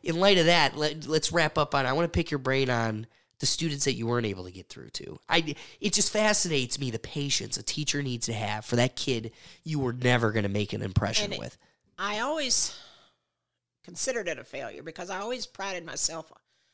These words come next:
Speaker 2: I had a sign on my back that for years it said, "If any student has a severe emotional behavior problem, put 'em in Jeannie's class because she will take care of 'em." And I always felt because I approached a lot of stuff with a sense of humor and, and so
Speaker 1: Yes.
Speaker 2: forth that I could get through to most kids. And there,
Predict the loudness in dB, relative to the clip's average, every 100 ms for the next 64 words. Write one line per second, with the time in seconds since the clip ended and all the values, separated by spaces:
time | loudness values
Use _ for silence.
0 | _ _ -4 -2 -2 -2 -2 -2 -4 -6
1 | -4 -4 -6 -10 -12 -12 -8 -6 -6 -6
2 | -6 -6 -8 -10 -6 -2 -2 -4 -10 -6
3 | -4 -4 -4 -8 -10 -12 -12 -14 -12 -10
4 | -10 -10 -14 -12 -12 -14 -16 -16 -16 -20
5 | _ _ _ _ _ _ -16 -14 -12 -12
6 | -12 -12 -14 -16 -20 -14 -12 -12 -14 -14
7 | -16 -14 -16 -16 -20 -20 -20 -16 -8 -6
8 | -4 -4 -4 -6 -10 -8 -10 -10 _ _
9 | -10 -8 -8 -8 -8 -12 -8 -6 -6 -10
10 | -14 -14 -16 -14 -14 -14 -18 -20 _ _
11 | _ _ -12 -8 -8 -8 -12 -10 -10 -8
12 | -8 -8 -10 -8 -8 -8 -12 -12 -12 -14
13 | -18 -16 -14 -10 -10